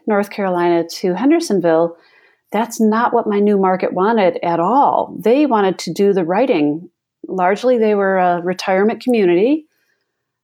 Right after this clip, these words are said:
um, and they wanted to do their own writing. They just wanted me to be their guide. Um, or as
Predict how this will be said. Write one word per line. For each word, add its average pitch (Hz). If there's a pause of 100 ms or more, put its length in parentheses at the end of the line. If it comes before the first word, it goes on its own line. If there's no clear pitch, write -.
(220)
um, 190 (560)
and 202
they 214
wanted 240
to 240
do 180
their 185
own 214
writing. 226
They 196
just 208
wanted 208
me 190
to 185
be 175
their 170
guide. 202 (320)
Um, 160 (240)
or 190
as 196